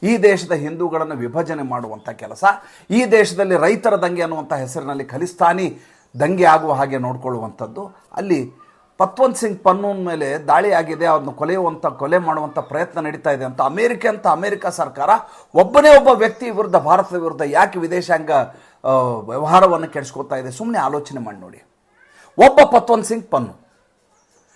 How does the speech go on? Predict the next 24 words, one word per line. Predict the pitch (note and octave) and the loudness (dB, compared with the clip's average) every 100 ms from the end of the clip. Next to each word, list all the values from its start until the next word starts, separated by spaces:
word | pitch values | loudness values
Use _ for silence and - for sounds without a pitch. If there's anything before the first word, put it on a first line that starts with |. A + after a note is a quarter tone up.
| _ | _
ಆತನಿಗೆ | G3+ B3+ C4+ B3+ A#3+ | 8 8 6 2 -2
ಜೀವ | G#3 A#3 | 2 2
ಬೆದರಿಕೆ, | G#3+ G#3 G3 G3+ | 2 -2 2 4
ಆತನನ್ನು | F#3+ A3 G3+ | 4 2 -2
ಕೊಲೆ | F3+ F3+ | -2 0
ಮಾಡುವ | G3 F#3+ F#3 | 4 4 4
ಪ್ರಯತ್ನ | F3+ F3 F3+ | 2 -2 -2
ನಡ್ತಾ | F3 E3+ F3+ | -6 -6 -2
ಇದೆ. | E3+ F#3+ | 0 0
ನನ್ನ | D#3+ F#3+ A#3+ G#3+ | 0 0 0 2
ದೇಶದ | A#3 A3 A#3 A3 D#3+ - _ _ _ - | 2 2 2 2 2 -6 _ _ _ 0
ಪ್ರಜೆ | E3 F3+ | 0 6
ಆತ, | A3 F#3+ F#3+ F#3+ - - _ _ | 8 8 6 4 2 -12 _ _
ಆತನನ್ನು | D3+ F#3+ A3 G#3 G3+ | 4 6 4 0 0
ನಿಮ್ಮ | F#3+ G3+ G3+ | -2 0 0
ದೇಶದ | F#3 F3+ F3 | 0 -2 -4
ಏಜೆಂಟ್ರು | E3+ F3 F#3 F#3 E3 | -4 -2 -2 -2 -4
ಹೊಡಿಲಿಕ್ಕೆ | D#3+ F3 E3+ | -4 -4 -4
ಬಂದಿದ್ದಾರೆ | D#3+ D#3 D3 C#3+ | -6 -6 -4 -4
ಅಂತ | C#3 - | -2 -4
ಭಾರತದ | B2+ D#3 E3+ E3+ D3+ | 2 4 2 -2 -10
ಜೊತೆ | C#3 C#3+ A3 A#3 - - | -10 -4 -4 -4 -10 -16
ಅಮೇರಿಕ | - D3+ F#3+ F#3+ F3+ | -8 -2 0 2 0
ತನ್ನ | E3+ D#3 D3 | 0 -2 -2